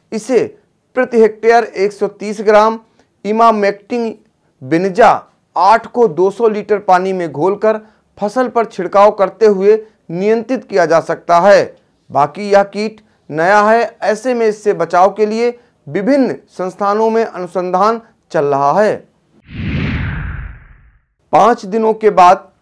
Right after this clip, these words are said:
कोरोना ने कुछ राहत दी है। मंगलवार की सुबह आई रिपोर्ट में बाईस नए केस मिले हैं। इनमें ग्यारहवीं वाहिनी पीएससी में आठ, द्वितीय वाहिनी पीएससी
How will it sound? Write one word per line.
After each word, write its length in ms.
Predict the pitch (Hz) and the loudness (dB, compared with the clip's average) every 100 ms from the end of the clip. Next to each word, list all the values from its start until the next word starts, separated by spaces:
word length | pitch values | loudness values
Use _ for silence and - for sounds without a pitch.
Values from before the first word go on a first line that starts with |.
| - | -2
कोरोना 420 | 202 214 226 247 | 2 4 4 2
ने 160 | 233 220 | 0 -2
कुछ 260 | 220 214 | -6 -6
राहत 300 | 170 156 175 | 0 0 0
दी 200 | 151 165 165 | -4 -6 -4
है। 360 | 190 160 90 _ _ - | -2 -2 -4 _ _ -8
मंगलवार 560 | 147 156 170 165 170 | -4 0 2 4 4
की 160 | 175 180 | 2 -8
सुबह 300 | 170 180 185 | -4 2 4
आई 260 | 165 180 190 | 4 2 0
रिपोर्ट 380 | 185 190 208 202 | -4 0 0 0
में 240 | 220 226 226 _ _ | -4 -4 -8 _ _
बाईस 440 | 131 165 208 254 220 | 0 2 4 0 -2
नए 240 | 214 214 | 0 0
केस 280 | 208 196 185 | 0 -2 -2
मिले 260 | 190 190 202 | -4 -2 -2
हैं। 240 | 208 220 - _ _ - | -2 -4 -8 _ _ -6
इनमें 400 | 214 214 160 135 | -4 -2 -4 2
ग्यारहवीं 360 | 165 175 214 | 2 2 0
वाहिनी 320 | 226 202 208 | 0 0 0
पीएससी 480 | 208 196 190 185 220 | -4 -4 -4 -4 -4
में 180 | 214 202 - | -4 -4 0
आठ, 360 | 170 185 - _ _ | 2 2 0 _ _
द्वितीय 340 | 151 208 226 254 | 2 2 2 2
वाहिनी 340 | 233 226 226 | 2 2 0
पीएससी 680 | 220 208 208 202 233 143 - | -2 0 0 0 -6 -8 -12